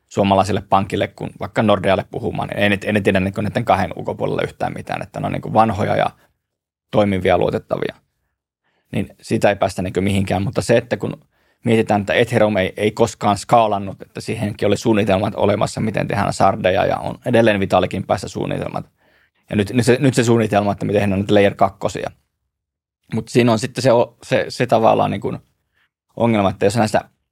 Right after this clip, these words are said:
layer kakkosista yksi niin kuin tavallaan voittaa sen pelin, että meille tulee niin kuin yksi, yksi layer two,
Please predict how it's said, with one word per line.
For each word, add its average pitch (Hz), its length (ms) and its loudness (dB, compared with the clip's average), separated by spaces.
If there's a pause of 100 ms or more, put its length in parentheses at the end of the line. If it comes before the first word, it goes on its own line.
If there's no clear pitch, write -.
(160)
layer 117 260 4
kakkosista 113 560 -4
yksi 117 240 -4
niin 120 60 -6
kuin 101 140 -6
tavallaan 104 480 0
voittaa 104 380 0
sen - 140 -10
pelin, 90 260 -8
että - 140 -16
meille - 160 -8
tulee 123 240 0
niin 117 120 -2
kuin 85 120 -4
yksi, - 260 -8
yksi - 220 -2
layer 104 200 4
two, - 260 -2